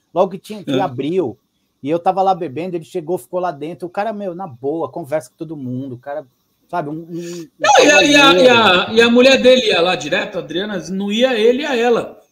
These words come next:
Speaker 1: Então.
Speaker 2: O irmão dele, os irmãos dele, o Benoit, os, os sócios, eles estavam sempre lá. Mas, enfim, é,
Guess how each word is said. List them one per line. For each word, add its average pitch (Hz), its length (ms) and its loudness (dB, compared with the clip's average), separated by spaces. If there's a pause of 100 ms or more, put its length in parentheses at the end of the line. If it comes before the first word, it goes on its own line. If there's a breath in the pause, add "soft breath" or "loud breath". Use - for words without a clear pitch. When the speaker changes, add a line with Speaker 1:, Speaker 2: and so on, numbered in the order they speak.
(120)
Speaker 1:
Então. 202 380 -2
Speaker 2:
O 254 60 6
irmão 208 560 4
dele, 175 440 4
os 151 140 -6
irmãos 196 480 -4
dele, 147 400 -2
o 147 200 -6
Benoit, 156 640 -4
os, - 160 -14
os - 180 -14
sócios, 156 320 -4
eles - 140 -12
estavam 311 280 -8
sempre 269 240 -8
lá. 156 200 -8 (1040 soft breath)
Mas, 262 180 6
enfim, 214 640 4
é, 190 640 4